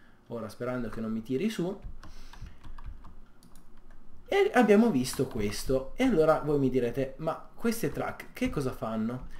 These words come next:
Beh, semplicemente sono qui perché, adesso vediamo un po', tu, eh, dammiti.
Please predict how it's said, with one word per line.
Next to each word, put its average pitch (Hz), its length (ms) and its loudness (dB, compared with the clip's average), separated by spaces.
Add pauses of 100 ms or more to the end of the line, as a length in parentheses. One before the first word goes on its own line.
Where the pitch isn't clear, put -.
(100)
Beh, 190 240 2
semplicemente 240 580 0
sono 170 340 -2
qui 113 220 -2
perché, 120 540 -2
adesso 117 920 -4
vediamo 107 240 -2
un 104 120 -4
po', - 160 -10 (260)
tu, 170 220 -6 (260)
eh, 107 500 -8 (920)
dammiti. 98 600 -6